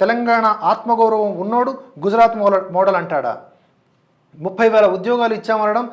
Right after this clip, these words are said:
మంది, మందికి పుట్టిన బిడ్డను తన బిడ్డగా ముద్దాడినట్లుగా ఉంది." సిరిసిల్ల, ముస్తాబాద్ సభల్లో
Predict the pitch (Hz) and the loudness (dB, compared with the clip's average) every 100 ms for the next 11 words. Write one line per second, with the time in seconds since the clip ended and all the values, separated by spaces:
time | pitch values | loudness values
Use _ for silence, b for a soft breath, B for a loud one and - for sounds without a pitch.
0 | B B 135 151 202 202 185 143 B B | B B -10 -6 -4 -2 -4 -6 B B
1 | 160 214 214 220 208 220 202 208 220 196 | -4 -4 -6 -8 -6 -4 -2 -2 -4 -4
2 | 190 196 214 220 190 165 B B 165 170 | -4 -4 0 2 2 -2 B B -4 4
3 | 220 214 208 196 190 170 156 135 - B | 4 4 -4 -2 0 0 -6 -10 -14 B
4 | - 208 214 220 208 196 175 175 196 196 | -8 -6 -4 0 0 0 -6 -2 0 2
5 | 190 180 B B - 196 214 220 185 160 | 0 -4 B B -4 -2 0 0 0 0